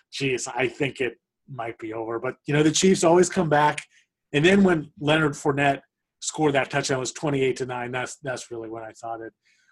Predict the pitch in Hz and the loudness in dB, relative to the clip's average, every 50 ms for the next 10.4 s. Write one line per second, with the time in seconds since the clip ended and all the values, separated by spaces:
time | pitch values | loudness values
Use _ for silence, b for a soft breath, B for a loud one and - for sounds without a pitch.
0 | _ _ 135 127 117 135 131 127 127 135 135 123 B B B B B - 175 175 | _ _ -8 -4 -2 -2 -2 -2 0 0 -2 -2 B B B B B 2 2 4
1 | - - 202 196 - 185 190 196 202 226 202 156 - - _ _ - 220 208 190 | 4 2 2 2 2 2 4 4 6 4 4 2 0 -6 _ _ 4 4 4 6
2 | - 180 151 143 151 151 151 147 143 123 143 143 143 139 139 147 156 156 151 160 | 4 2 0 0 -2 -4 -2 -2 0 2 2 4 4 4 2 0 -2 -2 0 2
3 | 165 170 170 165 160 143 151 151 139 - 165 151 143 139 131 127 123 123 151 165 | 4 6 4 4 2 -2 -6 -8 -4 -2 0 0 0 0 -2 -4 -4 -4 -2 0
4 | 147 135 - - - 131 123 - - 123 117 120 120 131 123 117 - 127 117 - | 0 0 -2 -4 -6 -6 -6 -8 -10 -12 -12 -10 -8 -8 -8 -6 -8 -10 -10 -10
5 | - 123 - - 123 120 127 127 b b b b b b b - 135 127 123 127 | -10 -10 -10 -10 -8 -8 -8 -10 b b b b b b b -10 -10 -8 -8 -8
6 | 123 139 131 - _ _ _ - 151 143 - - 165 175 165 151 139 131 127 - | -8 -8 -10 -10 _ _ _ -12 -12 -12 -8 -2 0 2 2 2 2 0 -2 -4
7 | - 147 139 - - - 147 151 143 - 131 - 127 113 110 131 123 123 120 - | -8 -12 -12 -10 -4 0 0 0 0 0 -2 -8 -8 -8 -8 -8 -8 -8 -10 -14
8 | - _ _ _ _ _ - 131 123 120 117 - - - - 175 165 151 143 139 | -18 _ _ _ _ _ -16 -14 -12 -12 -12 -12 -10 -6 -4 -4 -2 -2 -4 -6
9 | 147 147 131 - - 147 143 139 131 - - 123 117 - 131 127 - - 143 127 | -6 -8 -10 -6 -4 -4 -4 -4 -4 -6 -10 -12 -12 -10 -10 -12 -10 -10 -12 -14
10 | 113 - 135 127 127 127 131 98 | -12 -12 -12 -12 -12 -14 -16 -18